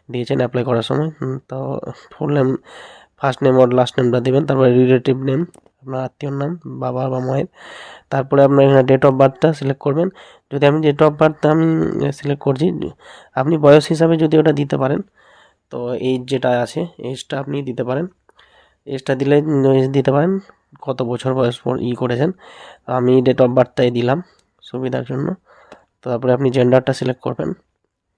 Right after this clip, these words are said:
জেন্ডার সিলেক্ট করে তারপরে নিজের ডিস্ট্রিক্টটা অবশ্যই সিলেক্ট দেবেন। তো ডিস্ট্রিক্টটা আমি সিলেক্ট করলাম, করে তারপরে আপনার অ্যাসেম্বলি কনস্টিটিউশন, কনস্টিটিউশন যেটা আছে, তো ওটা আমি সিলেক্ট করলাম,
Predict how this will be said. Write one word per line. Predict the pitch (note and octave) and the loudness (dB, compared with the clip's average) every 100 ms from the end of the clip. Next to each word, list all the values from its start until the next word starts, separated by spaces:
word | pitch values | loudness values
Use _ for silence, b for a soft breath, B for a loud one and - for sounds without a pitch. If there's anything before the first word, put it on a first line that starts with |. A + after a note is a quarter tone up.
| _ _ _ _ A#2+ C3+ C3 | _ _ _ _ -10 -6 -2
জেন্ডার | C3+ C3+ | 0 2
সিলেক্ট | C#3+ D3+ D3 | 2 -2 0
করে | D#3 E3 | 2 2
তারপরে | D3+ C#3+ | 2 0
নিজের | C#3 C3+ C#3 C3+ B B B B B B | 0 2 0 0 B B B B B B
ডিস্ট্রিক্টটা | C#3+ - D3 - G#3+ G3+ | -8 -6 -6 -4 -4 -2
অবশ্যই | C3+ C3 D3 | -6 -4 -6
সিলেক্ট | - B2 A#2 | -4 -4 -4
দেবেন। | A2 G#2+ B B B B B | -8 -10 B B B B B
তো | B2+ C3 | -10 -6
ডিস্ট্রিক্টটা | C3+ C#3 D3+ - | -6 -6 -6 -2
আমি | C#3+ C#3+ | 0 -2
সিলেক্ট | D3 D3 - | -4 -10 -8
করলাম, | C3 D3 G3+ _ _ _ _ | -6 -6 -8 _ _ _ _
করে | C#3+ D3 | -8 -4
তারপরে | C#3 C3 C#3 C3+ | 0 -2 0 -2
আপনার | C#3 C#3 | 0 2
অ্যাসেম্বলি | B2+ - C3 B2+ C3 | 2 2 2 4 2
কনস্টিটিউশন, | C3 B2+ - - C3 C3+ C#3 - C3+ A#2 - | 2 0 -2 -12 -12 -10 -12 -12 -14 -14 -12
কনস্টিটিউশন | C3+ B2+ - B2 C#3 C#3+ | -12 -12 -12 -10 -8 -8
যেটা | B2 A#2+ | -6 -6
আছে, | B2 D3+ E3 B B B B B B - | -6 -8 -12 B B B B B B -12
তো | C3 | -6
ওটা | B2 | -2
আমি | B2 | -2
সিলেক্ট | B2 B2 B2 | -2 -4 -6
করলাম, | - B2 B2+ G3 | -6 -4 -2 -4